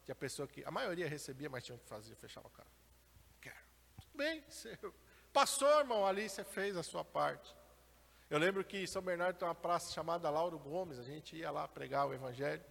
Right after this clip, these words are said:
Aí tinha uma fila de igrejas naquela época, hoje eu nem sei se, se tem mais. Porque tinha uma tomada lá num lugar específico, que as igrejas, ficava ali pras igrejas usar.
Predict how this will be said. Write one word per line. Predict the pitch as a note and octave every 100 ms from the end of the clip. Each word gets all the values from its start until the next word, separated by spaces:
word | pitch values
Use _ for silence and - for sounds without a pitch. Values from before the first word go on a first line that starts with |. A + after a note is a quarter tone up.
| -
Aí | -
tinha | - F#3+
uma | F3+
fila | - F3+ B3 A#3+
de | G#3 G3
igrejas | G#3 E3 D#3 C3+ A2 G#2+
naquela | B2 - B2+
época, | A#2+ A2 E3+
hoje | F3+
eu | G#3+
nem | A3
sei | B3 A#3 G#3
se, | - E3 C3 - - -
se | -
tem | - D3+
mais. | C#3+ A#2 A#2+ - - - -
Porque | - F3
tinha | F#3+
uma | F3+
tomada | - F3 D3+ F3 E3 C3+
lá | D3+
num | E3+ C3
lugar | B2+ C3 C#3
específico, | C#3+ - C3+ - G3 G#3+ - -
que | D3
as | C3
igrejas, | C#3+ D3+ D3+ D3 - - - -
ficava | - D3+
ali | D#3 E3
pras | E3 D3+
igrejas | D3 D3 C#3 C#3
usar. | C3+ B2 C3+ B2